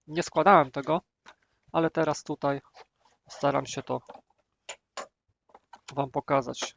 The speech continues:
To już jest wszystko. E, ten, tą całą, te dwie stopki, które tutaj są, mamy też oddzielnie.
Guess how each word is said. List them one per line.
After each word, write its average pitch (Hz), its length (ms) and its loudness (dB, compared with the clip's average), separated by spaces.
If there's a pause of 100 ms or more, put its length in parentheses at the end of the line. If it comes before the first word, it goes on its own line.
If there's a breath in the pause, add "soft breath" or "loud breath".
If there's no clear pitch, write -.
To - 80 -2
już 180 100 0
jest 151 160 -2
wszystko. - 580 -2 (800 soft breath)
E, 147 180 -4 (400)
ten, 147 360 -6 (460)
tą 143 260 -4
całą, 147 420 2 (2500)
te - 80 0
dwie 156 200 -4
stopki, - 420 -4
które 139 340 -4
tutaj - 300 -8
są, 135 220 -4 (840)
mamy 135 180 -8
też - 280 -2
oddzielnie. 147 600 -2